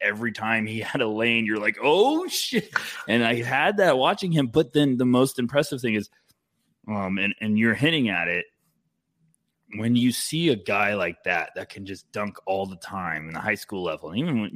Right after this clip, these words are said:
young in college, they usually don't have the rest of, like, the, the tools kind of developing. And you see, like,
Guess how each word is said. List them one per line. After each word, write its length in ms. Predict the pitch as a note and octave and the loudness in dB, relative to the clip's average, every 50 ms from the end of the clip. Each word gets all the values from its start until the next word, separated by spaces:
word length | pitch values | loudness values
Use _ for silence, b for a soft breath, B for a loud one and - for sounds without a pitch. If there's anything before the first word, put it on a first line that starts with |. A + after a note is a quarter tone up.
| F#2 | -8
young 240 | F2 F2+ F2+ F#2+ F#2+ | -8 -6 -6 -6 -6
in 120 | F2 D#2+ C#2+ | -6 -8 -8
college, 440 | - A2 A#2 A#2 F2+ C#2+ C#2 - b b b b b b b b b b b _ _ | -4 -2 0 0 0 -2 -6 -12 b b b b b b b b b b b _ _
they 100 | - - | -8 -4
usually 420 | G2+ A2 B2+ D3 E3 F#3+ A#3+ A#3 E3+ | 0 2 2 2 4 4 4 4 2
don't 360 | A#2 - C3+ C#3+ D#3 - - | 4 4 4 4 4 2 -2
have 880 | - - B2+ C3+ C#3+ D#3+ E3+ E3 D#3 C3+ B2 A2 G#2 G2+ G2+ G2 - - _ _ - | -6 -6 -2 0 2 2 4 4 4 4 2 0 -2 -6 -12 -16 -18 -20 _ _ -8
the 140 | G#2+ A#2 | -4 -4
rest 560 | A2 A2 A2+ A#2 A#2 A#2 A#2 - - - - - | -2 0 2 2 2 2 0 -2 -6 -10 -8 -8
of, 300 | - A#2 A2+ G#2 F#2+ G2 | -6 -6 -6 -6 -8 -8
like, 200 | G#2+ G#2+ G#2 - - _ | -6 -6 -6 -6 -8 _
the, 180 | - G#2+ F#2 F2 - _ | -8 -8 -8 -10 -14 _
the 100 | - G#2+ | -10 -10
tools 640 | G2+ - - - - D3+ D3+ C#3+ C3+ B2+ A#2 G#2 - - | -8 -8 -10 -6 -2 0 2 4 4 4 2 2 0 -4
kind 260 | - A#2+ A2+ G#2+ G2+ | -6 -4 -2 -2 -2
of 140 | G2 F2+ E2+ | -4 -6 -8
developing. 580 | G2+ F#2+ F2 F#2 E2+ E2 D#2+ - F2 E2+ E2 - | -12 -10 -6 -6 -6 -6 -8 -10 -14 -16 -14 -10
And 100 | G2 G#2 | -8 -4
you 160 | G#2+ A2 A#2 | -2 -2 -2
see, 520 | G#2+ - - - - - D#3+ E3 D#3+ D3+ C3 | -4 -6 -8 -10 -10 -8 -6 -4 -2 0 2
like, 320 | A#2 G#2 F#2 F2 - - | 2 2 0 -2 -6 -12